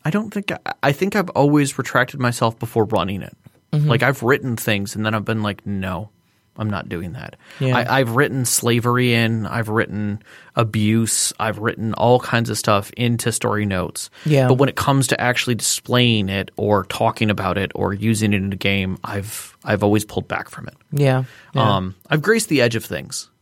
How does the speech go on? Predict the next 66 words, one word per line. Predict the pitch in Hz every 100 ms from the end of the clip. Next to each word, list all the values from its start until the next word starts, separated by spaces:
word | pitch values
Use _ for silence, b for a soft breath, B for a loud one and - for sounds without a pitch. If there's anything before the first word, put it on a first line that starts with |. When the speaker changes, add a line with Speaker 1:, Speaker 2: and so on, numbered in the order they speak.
| -
Speaker 1:
but | 127
I've | 123
always | 127 135
felt | - 127
that | 123
it | 110
was | 98
necessary | 110 104 - 113 113 110
when | 104
I | 92
did | 98 98
it. | - - _ b b b b
Um, | 117 104 98 95
or | 147 143
I've | 127
talked | - 143 -
through | - 135
it | -
with | 107
people | 98 - - _ _ -
and |
been | 110 113
like, | 101 104
you | 120
know, | 117
like, | 113 113
we | 131
had | 117
a |
discussion | 107 - 110 - 110
while, | 104
Speaker 2:
Oh, | 208
yeah. | 196 185
Speaker 1:
when | 120
I |
was | 113
doing | 117 117
Speaker 2:
Yeah, | 147
Speaker 1:
it, |
like, | 147 147
Speaker 2:
yeah. |
Speaker 1:
"What | 127
about | 120 113
this?" | 120 - B B
And | 135
you | 139
were |
like, | 127 120
"Why | - 101 101
is | 104
that | 107
even | 104 101
necessary?" | 98 95 - - - - -
Speaker 2:
Mm-hmm. | - 151 147
Speaker 1:
And | 143
I |
was | 143
like, | 127 120 -
"Okay, | 131 214 151
that's | 113 117
a | 143
solid | - 123 127
point." | - 120 -
I, | 107 107
Speaker 2:
Mm-hmm. | 92
Speaker 1:
I'd, | 113 120